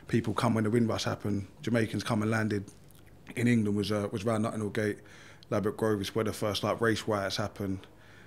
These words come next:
And, um, All Saint, there was a road called All Saints Road where there's a, a, a, a programme about it now on B B C, um, where that's where, that's, that was, like, the front line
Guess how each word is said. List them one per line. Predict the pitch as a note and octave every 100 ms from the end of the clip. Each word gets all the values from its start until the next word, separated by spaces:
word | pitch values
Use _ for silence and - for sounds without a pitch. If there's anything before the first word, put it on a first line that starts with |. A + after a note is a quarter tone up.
| - -
And, | F#2+ F#2
um, | G2+ G2
All | A#2 G2+
Saint, | - A2
there | A2 G#2+
was |
a | G#2
road | A#2 G#2+
called | A2+
All | A2+
Saints | - G#2+ F#2+
Road | A#2 A2 G2+ -
where | A2+
there's | A2 F#2+
a, | G#2 G2+ F#2+ -
a, | G#2+
a, | G2 G#2+ G2 -
a |
programme | - A#2 G#2 G2+
about | G2 G2+
it | G#2
now | G#2
on | F#2+
B | G2
B | G2 F#2+
C, | - G2+ G2 - - - - - - -
um, | G2 G2
where | G2+ G#2
that's | G#2+ G#2
where, | G#2 G2+
that's, | G#2+ -
that | A#2+
was, | G#2
like, | G2+
the | G2
front | - A2 G2
line | G#2+ G2